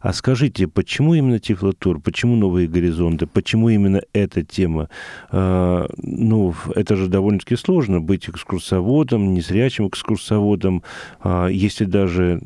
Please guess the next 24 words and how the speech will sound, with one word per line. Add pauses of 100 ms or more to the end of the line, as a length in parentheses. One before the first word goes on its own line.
(180)
ну,
для
таких
же
незрячих
проводить
экскурсию
или (340)
особая
такая
от-,
ответственность,
как
говорится,
выходить
на
зрячую
публику.
Почему
именно (120)
эта
тема
вас
заинтересовала?